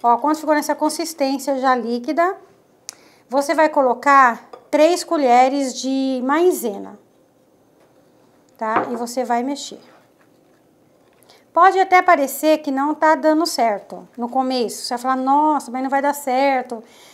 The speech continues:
vai ficar muito grosso, muito duro, muito não sei o quê." Não vai, tá? Não, confia em você e vai em frente. Aí você vai colocar mais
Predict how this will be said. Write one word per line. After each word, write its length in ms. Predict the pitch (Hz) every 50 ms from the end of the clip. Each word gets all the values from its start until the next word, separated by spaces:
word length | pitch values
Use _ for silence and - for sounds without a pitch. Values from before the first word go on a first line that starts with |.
| - _ _
vai 140 | - 247 262
ficar 380 | 254 254 277 - - 277 254 262
muito 580 | 262 269 277 285 285 285 - - 285 277 269
grosso, 720 | 226 196 240 240 240 240 247 277 294 269 247 247 - 247 240
muito 260 | 240 269 269 - 294
duro, 680 | 240 220 196 240 240 262 277 294 294 277 269 254 233 233
muito 300 | 233 247 254 262 277 277
não 100 | 277 277
sei 160 | 262 - 277
o 60 | 262
quê." 200 | 262 - 269 254
Não 220 | 247 240 262 311 349
vai, 260 | 349 311 220 - - - _
tá? 340 | - 220 220 240 254 269 285 - _ _ -
Não, 360 | 220 226 233 254 285 302 311 - - - - _ _ _
confia 400 | - 262 247 247 - 311 339 359
em 60 | 370
você 380 | 359 381 381 - - 311 302 311
e 40 |
vai 220 | 277 294 285 302 359
em 20 |
frente. 580 | 359 - - - - - - - - - - _ _ _ _ _ _ _ _ _ _ _ _ _ _ _ _ _ _ _ _ _ _ _ _ _ _ _ _ _ _ _ _ _ _ _ _ _ _ _ _ _ _ _ _ _ _ _ _ _ _ _ _ _ _ _ _ _ _ - - - - 233
Aí 140 | 208 208 202
você 100 | - 220
vai 60 | 202
colocar 340 | - 220 220 220 226 226 233
mais 800 | 226 180 175 185 196 202 208 247 302 311 - - - - _